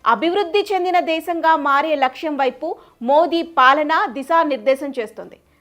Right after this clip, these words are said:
అని పవన్ కళ్యాణ్ అన్నారు. అంతేకాదు, డబుల్ ఇంజన్ సర్కార్ కీలకమని కూడా ఆయన అభిప్రాయపడ్డారు. ఢిల్లీ అభివృద్ధిలో డబుల్ ఇంజన్ సర్కార్ పాత్ర ఎంతో ముఖ్యమని, సంక్షేమ పథకాల అమలు పారదర్శకంగా కొనసాగుతుందని అన్నారు.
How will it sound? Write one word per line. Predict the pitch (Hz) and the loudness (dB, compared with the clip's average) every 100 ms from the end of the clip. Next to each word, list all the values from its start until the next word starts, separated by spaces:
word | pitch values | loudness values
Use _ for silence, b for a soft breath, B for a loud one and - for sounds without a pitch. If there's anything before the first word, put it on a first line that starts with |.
| - | -12
అని | 220 294 | -6 -6
పవన్ | - 302 339 381 | 2 2 2 -2
కళ్యాణ్ | 285 240 190 | -2 -2 -6
అన్నారు. | - - _ _ _ _ _ _ - | -16 -20 _ _ _ _ _ _ -12
అంతేకాదు, | 214 311 320 226 | -4 2 4 2
డబుల్ | 202 277 269 349 | 0 2 6 4
ఇంజన్ | 370 392 349 | 2 -2 -4
సర్కార్ | 359 294 285 330 | 0 0 2 -2
కీలకమని | - 311 359 392 370 330 302 | -2 -4 -2 0 -2 -4 -2
కూడా | 285 285 | 0 0
ఆయన | 294 | 0
అభిప్రాయపడ్డారు. | 277 311 320 277 262 190 151 - _ b b b - | -2 -4 -4 -4 -4 -10 -12 -18 _ b b b -10
ఢిల్లీ | 247 320 415 | -4 0 4
అభివృద్ధిలో | 415 320 262 220 214 247 320 | 4 2 -2 -4 -2 0 0
డబుల్ | 254 262 330 | 4 4 2
ఇంజన్ | 381 381 370 | -2 -2 -4
సర్కార్ | 349 320 320 320 | -2 -4 -2 -2
పాత్ర | 320 285 269 302 | 0 -2 0 -4
ఎంతో | 220 247 285 302 | -6 -8 0 0
ముఖ్యమని, | 240 233 311 311 277 285 302 b b - | 0 -6 -6 -2 -2 -6 -14 b b 2
సంక్షేమ | 320 370 440 403 381 | 2 2 -2 0 2
పథకాల | 359 330 330 330 | 2 0 0 2
అమలు | 320 - 269 294 339 339 | 2 0 -2 -2 -4 2
పారదర్శకంగా | 262 302 311 302 311 311 285 285 | 2 4 0 -2 -4 -6 -2 -2
కొనసాగుతుందని | 285 302 427 415 339 285 262 254 233 | -2 -4 -4 -4 -4 -6 -6 -8 -10
అన్నారు. | 196 - | -10 -14